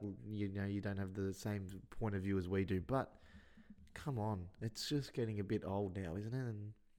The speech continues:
yeah. But anyway, we'll move on because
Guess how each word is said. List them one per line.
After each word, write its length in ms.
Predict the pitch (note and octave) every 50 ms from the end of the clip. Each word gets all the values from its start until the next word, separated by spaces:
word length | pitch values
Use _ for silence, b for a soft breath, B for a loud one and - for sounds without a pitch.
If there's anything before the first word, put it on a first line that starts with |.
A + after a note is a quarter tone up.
| -
yeah. 280 | A2+ G2 F#2+ F2+ F2 F2 - - - - b b b b b b b b b b b b b b b b b - - - - - - - - - - - - - - - - _ -
But 140 | C3+ B2 A2+
anyway, 280 | A2+ G2+ F2+ D#2 C#2 - - - - - - - - - - - - -
we'll 160 | - B2 C#3+ D3
move 220 | E3 E3+ D#3+ C#3
on 140 | B2 A2+ G#2+
because 540 | A#2 A2 - C3+ A2+ G#2+ G2+ F#2 - -